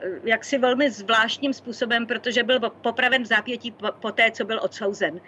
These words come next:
Běžná praxe je, že člověk je odsouzen a čeká ve vězení na tu popravu nějaký čas. Eh, nevím, jestli to signalizuje, potvrzuje ten návrat, eh, k praxi padesátých let, který je zjevný, eh,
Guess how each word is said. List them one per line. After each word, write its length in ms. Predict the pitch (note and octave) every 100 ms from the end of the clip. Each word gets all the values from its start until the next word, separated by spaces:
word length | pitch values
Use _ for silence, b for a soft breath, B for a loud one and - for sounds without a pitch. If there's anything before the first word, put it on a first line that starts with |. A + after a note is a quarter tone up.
| B -
Běžná 340 | A#3 A3+ B3+ A#3+
praxe 400 | A3+ G#3 - A3+
je, 220 | G3+ G3
že 160 | A#3+
člověk 420 | A3+ A#3 G#3+ G#3+ B3+
je 100 | G#3+
odsouzen 500 | - A3+ A3+ A#3+ A#3
a 80 |
čeká 340 | - A3 A3 G#3
ve 140 | G3+
vězení 460 | G#3 G#3 A3 G#3 G3+
na 100 | G3
tu 140 | A3
popravu 400 | G#3 - G3+ G3
nějaký 400 | G3+ F#3 F3+ G3
čas. 500 | - D#3+ D3+ - - B B B B B B -
Eh, 600 | A3 G#3 G#3 G3+ G3 F#3+ F3+ - - - - - A3+ A#3+
nevím, 400 | B3 C4+ C#4+ F4
jestli 260 | D#4 - F4
to 140 | F4
signalizuje, 1040 | - D#4 C4 D4 D4 A#3+ D4 D4 C#4+ D4 C#4+
potvrzuje 680 | C4+ B3 C4+ C4+ C#4 D4 C#4
ten 280 | D4 C#4 B3+
návrat, 460 | G3 G#3+ C4+ C#4 - -
eh, 200 | A3 G3+
k 120 | -
praxi 460 | - A#3+ A#3+ - B3
padesátých 680 | A#3+ B3 - B3+ B3 B3+
let, 220 | A#3+ A#3+ - -
který 320 | - B3+ A#3+
je 120 | A#3+
zjevný, 600 | G3+ A#3 A#3 B3 B3 A#3 A3+ B B -
eh, 200 | G3+ G3